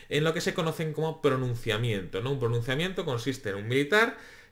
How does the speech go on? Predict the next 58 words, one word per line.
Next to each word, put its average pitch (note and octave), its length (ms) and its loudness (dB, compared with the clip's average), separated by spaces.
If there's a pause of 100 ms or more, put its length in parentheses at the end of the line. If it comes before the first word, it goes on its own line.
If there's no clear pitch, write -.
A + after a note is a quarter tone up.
que, C#3+ 400 10
eh, A2+ 200 6
revela A2 420 6
un A2 100 0
regimiento F#3 760 0
y E3 100 -2
que D3+ 120 2
lee C#3 120 8
un C#3 140 8
manifiesto. G2+ 800 -2
Luego, A2 160 0
a G#2+ 80 -2
partir A2 260 -2
de A2 60 2
ahí, C#3+ 100 4
pues, C#3+ 140 -2
te A2+ 80 0
enfrentas G#2+ 340 -2
con B2 100 0
las A2+ 120 0
tropas A#2+ 240 0
del A#2+ 100 4
gobierno. D#3+ 380 4
Si D3 100 -6
tienes, A2+ 240 -2
si A2+ 320 -8
tienes B2+ 220 -2
suerte C#3 200 -4
y - 40 -4
sale A#2 240 4
bien, F3 260 2
pues A2+ 240 0
genial. A2 340 -2
Si G2 140 -8
no, D#3 280 -4
pues C3 220 2
te G#2 100 -6
tienes G#2+ 200 -4
que - 120 -4
pirar. B2+ 340 -2 (400)
Como E3+ 220 2
le D#3+ 100 2
pasó F3+ 340 2
a A2 140 2
Francisco G#2+ 640 -2
Espoci-, A#2 480 -4
Espocimina, D#3 640 -2
durante G#2+ 260 0
esta G#2+ 180 -2
época G#2 240 -2
van F#2 140 -4
a F2+ 80 -6
fa-, F#2+ 220 -8
van G2 180 -6
a F#2+ 60 -6
fracasar G2 460 -4
todos, B2 260 0
evidentemente, B2+ 760 -2